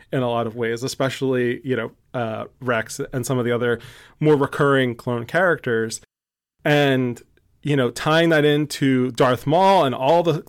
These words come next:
the Clone Wars, all the stuff Clone Wars does with Darth Maul, which really makes him a character, is, it's just super fascinating. And, you know, again, bringing in the, the Mandalore stuff, because Clone Wars has a,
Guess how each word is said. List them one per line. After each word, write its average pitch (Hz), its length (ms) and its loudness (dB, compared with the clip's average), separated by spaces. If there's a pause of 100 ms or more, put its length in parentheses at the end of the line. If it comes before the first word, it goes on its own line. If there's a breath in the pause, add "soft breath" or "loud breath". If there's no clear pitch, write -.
the 131 340 0 (100)
Clone 170 340 0
Wars, 165 280 -2
all 180 300 2
the 185 60 0
stuff 160 180 0
Clone 165 240 0
Wars 139 200 2
does 147 460 4
with 175 200 0
Darth 175 280 0
Maul, 165 260 4
which 123 160 -2
really 143 200 2
makes 135 320 -2
him 151 340 2
a - 120 -6
character, 190 760 0 (460)
is, 151 560 2 (580 soft breath)
it's 190 280 0
just 185 160 2
super 196 300 2
fascinating. 135 540 2
And, 127 160 -2
you 160 100 2
know, 131 140 2
again, 147 280 2
bringing 156 260 2
in 147 140 2
the, 135 120 0
the 113 360 -4
Mandalore 165 580 0
stuff, 160 400 0
because 135 340 -4
Clone 139 300 -4
Wars 135 240 -2
has 127 140 -2
a, 117 140 -2